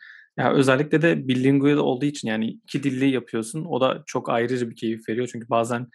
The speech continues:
bir bakıyorum, "Aa, yabancı bir kaynak da var." Ondan sonra bir de onun Türkçesini sen özetliyorsun, e, tekrar kişi için. Ben çok emek verdiğin o kadar fazla belli ki. O yüzden gerçekten çok takdir ettiğim ve keyifle takip ettiğim bir podcast yayını.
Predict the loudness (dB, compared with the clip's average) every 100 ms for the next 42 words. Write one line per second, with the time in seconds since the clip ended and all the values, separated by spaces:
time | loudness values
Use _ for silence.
0 | -20 _ _ -6 -4 -2 -2 -2 -2 -2
1 | -4 -6 -8 -6 -6 -6 -6 -6 -6 -8
2 | -6 0 0 0 -2 0 0 -2 -4 -2
3 | -2 -2 -2 -2 -2 -4 -6 -8 -8 -14
4 | -14 _ _ _ _ -6 -4 -4 -2 -4
5 | -4 -6 -2 0 0 0 -4 -6 _ -20
6 | _ _ 0 2 2 2 0 0 -2 -2
7 | -2 -2 -2 -4 -4 -4 -6 -6 -8 -8
8 | -8 _ -6 -4 -2 -2 -2 -4 -6 -6
9 | -6 -6 -6 -6 -4 -6 -4 -4 -2 -4
10 | -4 -6 -8 -6 -8 -8 -4 -6 -4 -10
11 | -6 -6 -2 0 0 -2